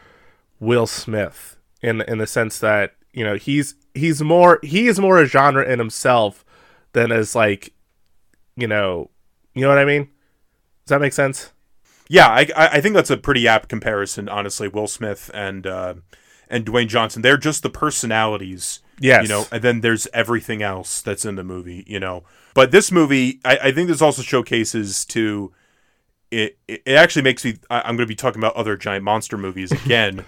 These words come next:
Speaker 1: <laughs>
Speaker 2: Sorry.
Speaker 1: Don't apologize. It's a great thing to talk about.
Speaker 2: It makes me think of the Monsterverse a little bit, because the Monsterverse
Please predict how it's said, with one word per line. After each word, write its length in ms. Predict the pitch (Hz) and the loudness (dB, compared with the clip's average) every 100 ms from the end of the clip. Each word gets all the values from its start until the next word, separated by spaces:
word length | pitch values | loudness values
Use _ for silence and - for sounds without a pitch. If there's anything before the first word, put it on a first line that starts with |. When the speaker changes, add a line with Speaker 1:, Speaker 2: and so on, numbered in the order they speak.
| _ | _
Speaker 1:
<laughs> 100 | - | -2
Speaker 2:
Sorry. 480 | 175 110 95 95 - | 0 0 -2 -4 6
Speaker 1:
Don't 220 | 175 226 | 10 10
apologize. 680 | 185 170 165 143 123 107 101 | 10 8 8 6 6 6 4
It's 140 | 120 | -2
a 60 | 127 | -4
great 320 | 143 143 - | 0 0 0
thing 180 | 139 123 | -2 -2
to 60 | 107 | -6
talk 300 | - 131 120 | -6 -6 -6
about. 320 | 95 71 - _ - | -12 -12 -16 _ -4
Speaker 2:
It 100 | 143 | 2
makes 200 | 165 190 | 2 2
me 40 | |
think 140 | 175 165 | 2 2
of 100 | 131 | 2
the 80 | 123 | 4
Monsterverse 720 | 120 120 - 117 107 104 - | 4 2 0 -2 -2 -4 -4
a 40 | |
little 280 | 107 117 104 | -4 -4 -4
bit, 280 | 98 95 - _ _ - | -4 -6 -10 _ _ -10
because 760 | 107 117 131 123 117 104 - - _ _ _ _ - | -4 -2 4 4 4 0 -6 -8 _ _ _ _ -4
the 80 | |
Monsterverse 840 | 131 196 202 180 143 143 131 - | 2 4 4 2 4 4 4 -2